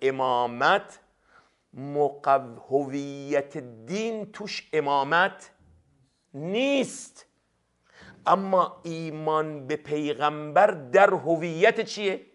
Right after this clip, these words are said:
ها؟ اسلامه. اونی منکر نبوت بشه دیگه نمی‌تونه مسلمان باشه،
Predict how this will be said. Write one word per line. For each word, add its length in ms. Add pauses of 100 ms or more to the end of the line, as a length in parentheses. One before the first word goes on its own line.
(1700)
ها؟ 340 (1120)
اسلامه. 680 (280)
اونی 240
منکر 1200
نبوت 920
بشه 280
دیگه 220
نمی‌تونه 600
مسلمان 920 (500)
باشه، 360